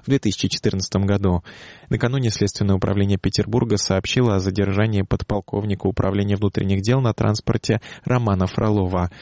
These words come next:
По версии следствия, он получил взятку в двести пятьдесят тысяч рублей от работника Р Ж Д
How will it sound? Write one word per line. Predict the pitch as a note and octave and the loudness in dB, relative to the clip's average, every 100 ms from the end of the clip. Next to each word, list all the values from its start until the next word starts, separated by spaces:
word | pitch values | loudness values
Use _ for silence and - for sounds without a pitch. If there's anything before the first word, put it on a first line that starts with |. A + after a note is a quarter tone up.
| - - | -12 0
По | |
версии | A#2+ B2 - | 2 2 0
следствия, | B2 - G2+ - F#2+ | -2 0 0 0 0
он | G2 F#2+ | 0 0
получил | G2 G2 G2+ | 0 2 2
взятку | F#2+ G#2+ - G#2 | 2 0 0 -2
в | G2 | -2
двести | A2 - A#2 | -2 -2 -4
пятьдесят | - A#2 A#2 - F2+ | -2 0 0 0 -2
тысяч | - - G2+ - | 0 -2 -2 0
рублей | G2+ G2+ A#2+ C#3 | 0 2 2 0
от | G2+ - | -2 -2
работника | G2 G2+ - G2 G2+ | 0 0 -2 -2 0
Р | G2+ | 2
Ж | F#2+ F#2+ | 2 0
Д | G#2+ | 0